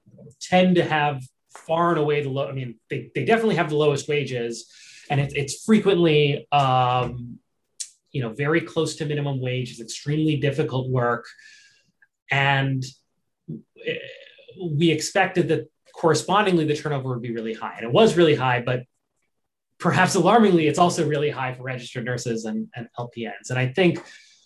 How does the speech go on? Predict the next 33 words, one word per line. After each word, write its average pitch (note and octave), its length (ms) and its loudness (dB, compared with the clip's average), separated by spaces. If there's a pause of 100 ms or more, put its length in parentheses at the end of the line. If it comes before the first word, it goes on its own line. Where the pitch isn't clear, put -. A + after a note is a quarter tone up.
(640)
we've F3+ 220 2
been, E3 440 2
you E3+ 120 0
know, C#3 120 0
in C3 80 -4
talking F3+ 400 0
to D#3 60 -2
people D#3+ 340 -2
in C#3+ 80 0
the D3+ 100 -2
industry D#3 400 -2
and C3+ 80 -6
trying C#3+ 200 -4
to C3+ 60 -4
really C3+ 500 -4 (240)
understand D3 500 -2
what's C3+ 140 -4
going C3 200 -2
on F#3+ 220 2
there, A3 260 4
I D3+ 80 2
think C3+ 200 -8
there C3+ 160 -2
are B2+ 60 -2
a B2 40 -10
couple C#3+ 320 -6
of C3 140 -8
things E3+ 560 -8 (160)
that C3+ 160 -2
are C3 240 0
happening D3 440 -4
there. D#3+ 320 -4 (840)
Um, B2+ 480 0